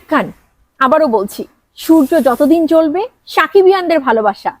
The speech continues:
তার সাথে এখন বাংলাদেশের আপামর জনতার ভালোবাসা আপনার জন্য ততদিনই চলবে।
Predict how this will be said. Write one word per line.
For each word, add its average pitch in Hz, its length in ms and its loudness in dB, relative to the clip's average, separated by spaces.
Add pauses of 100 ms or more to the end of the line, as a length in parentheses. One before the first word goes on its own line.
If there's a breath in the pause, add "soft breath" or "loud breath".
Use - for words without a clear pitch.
তার 302 180 2
সাথে 247 300 -2
এখন 233 360 -6
বাংলাদেশের 254 540 -2
আপামর 285 320 0 (120)
জনতার 339 380 0
ভালোবাসা 240 520 -2 (320)
আপনার - 340 0
জন্য 247 220 0
ততদিনই 226 540 -2
চলবে। 123 360 -8